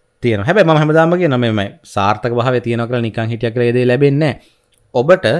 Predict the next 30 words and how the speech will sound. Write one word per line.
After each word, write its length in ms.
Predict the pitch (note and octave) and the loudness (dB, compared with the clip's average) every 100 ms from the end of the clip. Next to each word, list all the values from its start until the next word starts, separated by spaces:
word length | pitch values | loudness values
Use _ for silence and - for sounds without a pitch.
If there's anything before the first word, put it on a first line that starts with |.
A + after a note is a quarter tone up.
| F3 _ _ | -6 _ _
නිකන් 300 | G#2+ G#2+ D3 D3+ | -12 -8 -8 -8
හිටියා 280 | E3+ F#3 - - | -4 -2 -4 -2
සුළු 200 | E3 G3+ | 0 2
දෙයක් 200 | G3 F#3+ - C#3+ | 2 0 -2 0
ලැබෙනවා. 360 | E3 F#3 G#2+ F#2+ _ _ D#3+ | 2 2 -2 -8 _ _ -2
හැබැයි 320 | G3+ A#2+ F3+ - - _ - | 2 2 2 -6 -20 _ -8
ඔබ 100 | E3 G3 B2 | -2 0 0
මහන්සි 480 | G#2 A#3 B3+ G3+ C3 | 0 -2 -2 -2 -2
වුණොත් 220 | A2+ A#2 - | -2 -6 -6
ඒ 100 | D3 | -4
මහන්සියට 600 | B2+ A2+ F#3 G3+ F#3+ G3 E3 | -4 -4 -4 -6 -6 -4 -2
වඩා 260 | D3+ F3 F3 - - - - | 0 0 -4 -10 -20 -14 -6
ප්‍රතිඵල 360 | C#3 C#3+ A2+ F#2 | -4 -2 -2 -4
ලැබෙනවා. 300 | G2+ - - _ _ - | -8 -14 -16 _ _ -4
ඒකයි 320 | C#3 F3 D#3 | 0 2 2
කතාව. 340 | - A2+ F#2+ G2 | 0 -2 0 0
ඔබ 80 | G2 A2+ A#2 - A2+ | 2 2 2 -4 -6
දැන් 120 | G2+ | -4
මෙහෙමයි. 200 | A#2 F#2+ - | -4 -6 -8
පොදුවේ 340 | G2+ F#2+ G#2+ | -10 -6 -4
ගත්තොත්, 400 | A2 A2+ - A2 - _ _ _ _ _ _ | -2 -4 -4 -8 -8 _ _ _ _ _ _
අ, 80 | A#2 G#2 G2+ - - | -8 -6 -8 -12 -10
මේෂ 300 | A2+ G2+ A2+ | -6 -4 -4
ලග්න 160 | A2 A#2 | -4 -4
හිමියෝ 280 | A2+ A2+ A#2 - _ _ _ _ - | -4 -4 -6 -10 _ _ _ _ -8
දැන් 200 | A2 G2+ | -6 -4
දොළහෙන් 320 | G2+ G#2 A2 | -4 -4 -4
එකක් 220 | A#2+ - | -6 -6
විතර 180 | A#2+ A#2+ | -6 -4
ඉන්නවනේ. 400 | B2 B2+ B2 | -2 -2 -4